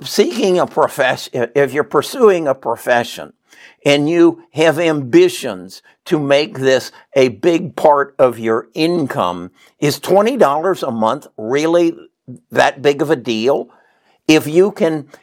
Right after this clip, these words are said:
if you can use this to help you make a hundred thousand dollars, if you can use your knowledge that Bristol Myers is making a commitment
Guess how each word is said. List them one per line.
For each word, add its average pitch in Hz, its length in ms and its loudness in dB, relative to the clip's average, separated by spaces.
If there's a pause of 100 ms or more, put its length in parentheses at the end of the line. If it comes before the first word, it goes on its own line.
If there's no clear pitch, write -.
(220)
if 143 180 2
you 180 180 0
can 160 240 0
use 190 760 0 (160)
this 131 720 -2 (320)
to 170 180 4
help 156 360 -2
you 151 140 -4
make 139 480 -4 (580)
a 139 120 2
hundred 190 480 -2
thousand 95 600 -4
dollars, 80 560 -8 (200)
if 147 240 2
you 180 220 -6
can 170 280 -2
use 151 440 -2
your 185 260 6
knowledge 160 800 -2 (180)
that 147 260 0
Bristol 170 500 0
Myers 135 720 0 (220)
is 139 280 -2
making 147 440 0
a 120 80 -2
commitment 131 760 -2